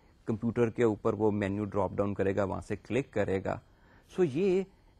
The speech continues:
मॉडल की बाउंड्री से बाहर है। मॉडल को इस चीज से कंसर्न है कि, अ, मूव या रोटेट करना है, कौन करवाता है बाहर से, ये मॉडल का पार्ट नहीं है।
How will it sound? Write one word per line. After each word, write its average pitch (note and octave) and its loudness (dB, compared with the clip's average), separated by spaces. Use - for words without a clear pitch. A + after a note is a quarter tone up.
मॉडल E3 2
की A3 -6
बाउंड्री F#3+ 0
से D3 -4
बाहर E2+ -8
है। D#2+ -14
मॉडल C#3 2
को A3 -2
इस G#3 -4
चीज G3+ -6
से G#3 0
कंसर्न F#3 -2
है F3 0
कि, E3+ 2
अ, B2+ 0
मूव F#3 4
या G3 6
रोटेट F#3 8
करना F2+ -4
है, F2 -12
कौन D#3 -2
करवाता F3+ -2
है F3 0
बाहर C#3 -2
से, C#3+ -4
ये D3 2
मॉडल F#2 -2
का G2 -8
पार्ट F2+ -12
नहीं - -16
है। - -20